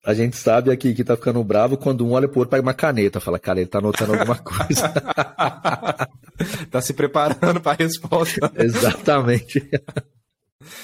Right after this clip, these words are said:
Speaker 2: Eu já falei e repito, esse negócio de podcast sem saber do que vai falar, isso uma hora vai dar problema, tá?
Speaker 1: É a
Speaker 2: Porque
Speaker 1: melhor coisa que a gente podia fazer, cara.
Speaker 2: Não, e-, eu já falei que a minha estrutura de personalidade não lida bem com esse processo, né? Mas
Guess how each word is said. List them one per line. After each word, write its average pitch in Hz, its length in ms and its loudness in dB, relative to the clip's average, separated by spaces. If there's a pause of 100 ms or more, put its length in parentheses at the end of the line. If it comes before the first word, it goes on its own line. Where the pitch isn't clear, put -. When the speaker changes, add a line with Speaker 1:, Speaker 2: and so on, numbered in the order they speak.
(140)
Speaker 2:
Eu 120 100 0
já 123 140 2
falei 160 400 2
e 147 40 4
repito, 160 480 0
esse 139 280 2
negócio 139 460 0
de 175 100 -4
podcast 127 640 -2
sem 156 100 -4
saber 135 380 0
do 120 80 -4
que 110 100 -8
vai 107 140 0
falar, 107 400 -2
isso 139 320 -2
uma 156 200 0
hora 135 220 2
vai 170 120 -2
dar 170 100 0
problema, 139 520 -2 (520)
tá? 110 160 -2
Speaker 1:
É 98 60 0
a 120 80 2
Speaker 2:
Porque 131 200 2
Speaker 1:
melhor 131 220 2
coisa 127 220 4
que 131 100 -4
a - 20 0
gente 127 140 -6
podia 113 220 0
fazer, 90 480 -2
cara. 120 340 -2
Speaker 2:
Não, 104 220 -8
e-, 120 60 -2 (180)
eu 127 100 2
já 131 100 2
falei 139 300 0
que 147 100 -2
a 147 40 2
minha 160 160 0
estrutura 147 440 0
de 127 80 -10
personalidade 127 640 0
não 151 120 -2
lida 143 200 0
bem 123 240 -2
com 151 120 -4
esse 156 180 -4
processo, 117 640 -2
né? 110 140 -2
Mas 131 240 -2